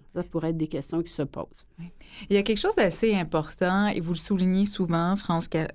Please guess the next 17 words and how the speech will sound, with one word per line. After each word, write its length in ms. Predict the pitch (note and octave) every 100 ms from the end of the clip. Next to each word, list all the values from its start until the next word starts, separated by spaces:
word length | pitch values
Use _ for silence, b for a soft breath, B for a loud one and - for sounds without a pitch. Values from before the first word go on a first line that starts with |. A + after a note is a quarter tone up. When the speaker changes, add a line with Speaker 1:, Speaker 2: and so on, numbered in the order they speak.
| -
Speaker 2:
Cardinal-Remette, 960 | - D#3+ E3+ D#3+ F3 D#3+ F3+ A#3+ F#3+ D#3+ B B
c'est 160 | - G#3
l'importance 1300 | G3+ A#3+ B3 A3+ G#3+ - G#3+ A3+ B3+ C#4 C#4 - - B B B - _ _ _ _ _ _ - F3 - -
que 100 | A3
la 180 | A3 G3+
personne 720 | A3+ G3+ - G3+ G3 A#3 A#3
qui 480 | - F3 F3 F#3+ -
vit 340 | D#3 D#3 G#3 -
l'épisode 420 | F#3+ - E3+ G3
de 80 | F3+
maladie 460 | E3+ D#3+ D#3 D#3 G#3
soit 300 | - F3 -
au 140 | F3 D#3+
cœur 560 | - F#3+ F3+ F3 D#3
de 80 | E3+
cet 260 | - F3+ F3+
accompagnement-là 1160 | E3+ F#3 F3 F3+ F3 E3 D#3+ D3+ D3+ E3 F#3